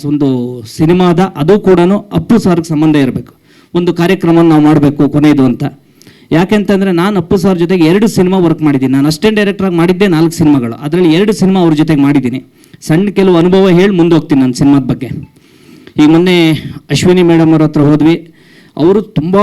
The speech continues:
ಜನನ ಮೀಟ್ ಆಗ್ತಾ ಇರ್ತಾರೆ, ತುಂಬ ಅಂದರೆ ತುಂಬ. ನಾನು ವರ್ಕ್ ಮಾಡಿದ್ದು ಸುಮಾರು ಹದಿನಾರು ಹದಿನೇಳು ವರ್ಷದ ಹಿಂದೆ ಹೇಳ್ತಾ ಇರೋದು. ನಾನು ಪಿ ಯು ಸಿ ಇದ್ದಾಗ ಅಸಿಸ್ಟೆಂಟ್ ಡೈರೆಕ್ಟರ್ ಆಗಿ ಆಕಾಶ್ ಮತ್ತು ವೀರ ಕನ್ನಡಿಗ ಎರಡು ಸಿನಿಮಾ ವರ್ಕ್ ಮಾಡಿದ್ದೆ. ಇವತ್ತು ಮಹೇಶ್ ಬಾಬು ಅವರು ಬರಬೇಕಿತ್ತು, ಅವ್ರು ಬಂದಿಲ್ಲ.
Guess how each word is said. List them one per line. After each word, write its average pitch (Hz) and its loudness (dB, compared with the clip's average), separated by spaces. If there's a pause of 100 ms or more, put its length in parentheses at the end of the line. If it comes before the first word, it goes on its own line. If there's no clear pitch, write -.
(160)
ಜನನ 226 2
ಮೀಟ್ 202 0
ಆಗ್ತಾ 185 -2
ಇರ್ತಾರೆ, 160 -2
ತುಂಬ 151 -6
ಅಂದರೆ 208 0
ತುಂಬ. 196 -2
ನಾನು 175 -2
ವರ್ಕ್ 175 -4
ಮಾಡಿದ್ದು 185 -2
ಸುಮಾರು 156 2
ಹದಿನಾರು 180 2
ಹದಿನೇಳು 170 2
ವರ್ಷದ 160 0
ಹಿಂದೆ 170 2
ಹೇಳ್ತಾ 160 2
ಇರೋದು. 127 0
ನಾನು 139 0 (240)
ಪಿ 170 2
ಯು 190 4
ಸಿ 175 0
ಇದ್ದಾಗ 160 0
ಅಸಿಸ್ಟೆಂಟ್ 160 0
ಡೈರೆಕ್ಟರ್ 147 0
ಆಗಿ 151 -2
ಆಕಾಶ್ 160 -2
ಮತ್ತು 160 -2 (320)
ವೀರ 185 2
ಕನ್ನಡಿಗ 165 0
ಎರಡು 147 0
ಸಿನಿಮಾ 175 0
ವರ್ಕ್ 160 0
ಮಾಡಿದ್ದೆ. 135 -2 (360)
ಇವತ್ತು 143 -2
ಮಹೇಶ್ 156 0
ಬಾಬು 165 2
ಅವರು 156 4
ಬರಬೇಕಿತ್ತು, 151 2
ಅವ್ರು 147 2
ಬಂದಿಲ್ಲ. 139 2